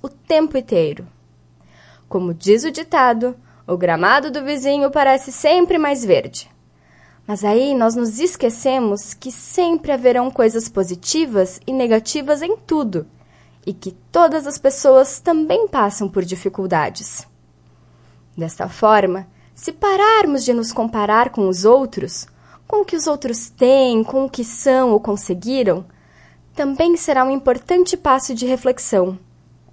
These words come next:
de conseguir olhar para dentro de si e descobrir quais são os nossos verdadeiros sonhos, desejos e objetivos. Então, que tal ficar atento?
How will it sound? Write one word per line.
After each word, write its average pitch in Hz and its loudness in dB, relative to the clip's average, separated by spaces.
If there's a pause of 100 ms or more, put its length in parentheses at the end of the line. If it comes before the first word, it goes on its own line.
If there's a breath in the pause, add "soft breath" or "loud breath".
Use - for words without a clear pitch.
(280)
de 196 -6
conseguir 202 -2
olhar 247 6
para 240 2
dentro 311 2
de 226 -2
si 165 -2 (460 soft breath)
e 208 -12
descobrir 254 -2
quais 427 0
são 330 0
os 320 -4
nossos 262 0
verdadeiros 254 0
sonhos, 240 0
desejos 196 0
e 311 -2
objetivos. 254 -6 (1500 soft breath)
Então, 220 0 (320 soft breath)
que 508 0
tal 480 4
ficar 320 2
atento? 180 0